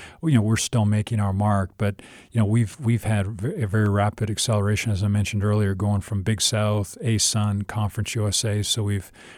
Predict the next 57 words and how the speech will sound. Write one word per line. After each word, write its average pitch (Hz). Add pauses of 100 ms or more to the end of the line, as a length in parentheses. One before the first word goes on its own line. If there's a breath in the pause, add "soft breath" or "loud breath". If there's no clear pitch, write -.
(120)
we're 110
in 101
a 95
third 110
conference 107
in, 101
uh, 101
in 110
five 101
years, 101
and, 101
uh, 98
that's -
a 104
very 101
rapid 101
ascent. 98 (480 loud breath)
Um, 98 (140)
and 113
so -
we'll 101
have 110
to -
see -
where, 104
where 120
we 98
go 104
from 92
here. 104
But, 101
uh, 104
we 131
certainly, 107
uh, 101
feel 110
like 98
we 101
have 98
a 98
lot 101
of 92
upside. 107 (520 loud breath)
Given 110
our 101
facilities 110
and 104
our 98
resources, 104
you 110
know, 104
we 107
do 104
have 104
Power 104
Five 107
potential. 117